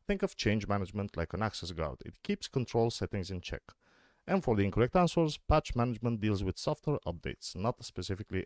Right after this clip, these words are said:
access controls. Users acceptance testing validates system functionality, not configuration. And user provisioning involves setting up users' accounts, not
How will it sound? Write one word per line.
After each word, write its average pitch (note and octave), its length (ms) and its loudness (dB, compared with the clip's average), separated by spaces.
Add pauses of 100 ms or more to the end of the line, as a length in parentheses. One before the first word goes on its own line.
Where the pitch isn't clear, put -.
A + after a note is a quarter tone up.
access - 300 -6
controls. - 480 -8 (480)
Users D3 420 2
acceptance G#2 560 -2
testing F2 560 -2
validates F#2+ 560 2
system F2+ 380 -4
functionality, G#2+ 680 -2
not G2 280 -2
configuration. F2+ 680 0 (420)
And F#2 200 0
user E3 340 4
provisioning B2+ 720 0
involves F#2+ 400 2
setting C#3 380 0
up - 160 0
users' G2+ 340 0
accounts, D#2 480 -6
not A2+ 220 -4